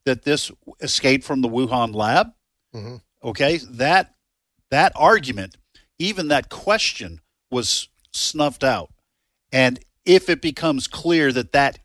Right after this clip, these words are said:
Speaker 1: is where covid nineteen came from, that's another area where you're gonna have all three of those, the scientific community, media, and big social, are gonna get a big black eye, and they're gonna lose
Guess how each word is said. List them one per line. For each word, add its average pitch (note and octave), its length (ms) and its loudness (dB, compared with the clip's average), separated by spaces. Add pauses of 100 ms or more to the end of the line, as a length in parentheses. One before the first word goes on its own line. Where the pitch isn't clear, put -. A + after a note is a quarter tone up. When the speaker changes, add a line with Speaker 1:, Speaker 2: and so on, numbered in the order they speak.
Speaker 1:
is A3+ 360 0
where A#2+ 440 0 (580)
covid A2 360 0
nineteen G#2+ 480 -4
came F#2+ 300 -6
from, F#2+ 400 -12 (440)
that's B2 320 2
another C#3+ 340 2
area B2+ 340 0
where B2+ 220 2
you're A#2+ 180 -4
gonna C#3+ 160 0
have B2+ 200 0
all B2 200 0
three F#3 300 -2
of B2 80 -4
those, A2+ 340 -2 (300)
the - 60 -8
scientific E3 480 0
community, C3+ 540 -2 (300)
media, B2 540 2
and A#2 200 -8
big B2 180 -4
social, G#2 500 -6 (260)
are A2+ 80 -6
gonna A#2+ 180 -4
get G#2+ 160 -2
a G2 40 -6
big C#3 240 -2
black C3+ 280 2
eye, A#2 320 -2
and A#2 160 -10
they're A#2+ 80 -2
gonna A#2 200 -4
lose A#2+ 480 -2